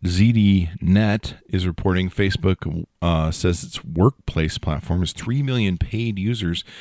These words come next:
up one million in the past eight months, and introduces new features like portal support and new analytics tools. I don't know. Maybe can Facebook's workplace platform be the next LinkedIn? Who knows? We'll have to kinda watch it and see.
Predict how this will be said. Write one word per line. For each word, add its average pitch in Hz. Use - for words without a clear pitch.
up 113
one 110
million 110
in 90
the 90
past 92
eight 76
months, 110
and 90
introduces 87
new 92
features 95
like 73
portal 87
support 98
and 90
new 95
analytics 87
tools. 123
I -
don't 175
know. 123
Maybe 104
can 95
Facebook's -
workplace 110
platform 131
be 90
the 90
next 90
LinkedIn? 107
Who 87
knows? 117
We'll 76
have 82
to 76
kinda 85
watch 95
it 123
and 95
see. -